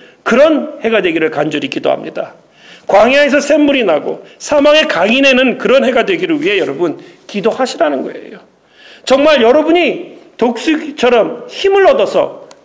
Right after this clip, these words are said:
창공을 날 수 있게 그런 기적 같은 미래를 여러분 기도하시라는 것입니다.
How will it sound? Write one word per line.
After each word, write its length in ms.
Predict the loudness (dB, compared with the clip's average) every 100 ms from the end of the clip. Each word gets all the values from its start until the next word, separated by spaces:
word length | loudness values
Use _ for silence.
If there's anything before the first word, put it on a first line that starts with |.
| _
창공을 480 | -4 0 2 2 4
날 220 | 4 2
수 140 | -2 -6
있게 420 | -6 -10 -10 -12 -20 _ _
그런 300 | -2 0 0
기적 300 | 0 -2 0
같은 360 | -2 0 0 0
미래를 340 | 0 0 0
여러분 420 | 0 -2 -4 -6 -12 -16
기도하시라는 760 | -8 -2 -2 -4 -8 0 0 0
것입니다. 560 | -4 -6 -10 -14 -18